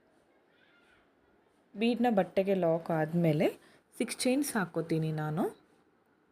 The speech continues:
ಸಿಕ್ಸ್ ಚೈನ್ಸ್ ಹಾಕಿ ಬಟ್ಟೆನ ಬ್ಯಾಕ್ ಸೈಡ್‌ಗೆ ಟರ್ನ್ ಮಾಡ್ಕೊಳ್ಳಿ. ಸೀರೆಗೆ ಹಾಕ್ತಾ ಇದ್ರೆ ಸೀರೆನ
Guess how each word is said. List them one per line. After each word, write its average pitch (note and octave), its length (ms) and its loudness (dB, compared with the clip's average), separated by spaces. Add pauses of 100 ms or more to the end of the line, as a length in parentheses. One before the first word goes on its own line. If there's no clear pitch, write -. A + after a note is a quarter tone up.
(880)
ಸಿಕ್ಸ್ - 380 0
ಚೈನ್ಸ್ G3+ 420 -2
ಹಾಕಿ F#3 440 -6 (1700)
ಬಟ್ಟೆನ A#3 640 0
ಬ್ಯಾಕ್ G#3+ 340 0
ಸೈಡ್‌ಗೆ F#3+ 400 2
ಟರ್ನ್ F3+ 380 -2
ಮಾಡ್ಕೊಳ್ಳಿ. E3 480 2
ಸೀರೆಗೆ G#3+ 440 4
ಹಾಕ್ತಾ F#3+ 360 0
ಇದ್ರೆ E3 280 4
ಸೀರೆನ G3+ 380 0